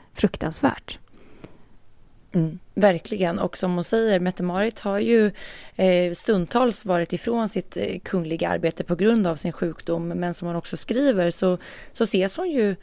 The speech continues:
Speaker 2: allt som ofta så hon ser väldigt pigg och glad ut. Så vi, vi hoppas ju såklart att hon, hon trots sin sjukdom mår bra och att hon får fortsätta göra det. Men som hon skriver, man vet ju inte hur, hur det kommer att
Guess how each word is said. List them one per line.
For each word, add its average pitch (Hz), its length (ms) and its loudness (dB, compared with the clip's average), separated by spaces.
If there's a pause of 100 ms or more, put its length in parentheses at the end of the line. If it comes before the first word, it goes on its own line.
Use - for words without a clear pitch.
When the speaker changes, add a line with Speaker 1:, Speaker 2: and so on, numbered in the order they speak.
(240)
Speaker 2:
allt 196 240 4
som 196 140 -2
ofta 180 240 -4
så 185 120 -4
hon 180 120 0
ser 175 380 0
väldigt 175 500 -4
pigg 180 240 -6
och 170 100 -2
glad 226 320 0
ut. - 160 -6
Så - 180 -4
vi, 185 460 0 (320)
vi 196 120 4
hoppas 208 320 0
ju 240 40 -4
såklart 208 340 0
att 180 120 0
hon, 175 280 2 (360)
hon 190 360 2
trots - 320 0
sin 190 140 2
sjukdom 175 580 -2
mår 175 280 2
bra 277 300 4
och - 220 0
att - 80 -10
hon 170 80 -4
får - 140 -6
fortsätta 175 420 -4
göra 180 280 0
det. 208 220 0
Men 185 360 0 (560)
som 220 180 2
hon 208 80 2
skriver, 226 560 0
man 208 220 2
vet 214 200 2
ju 285 40 6
inte 226 180 2
hur, 180 360 2
hur 196 200 4
det 185 60 2
kommer 226 360 2
att 170 200 -2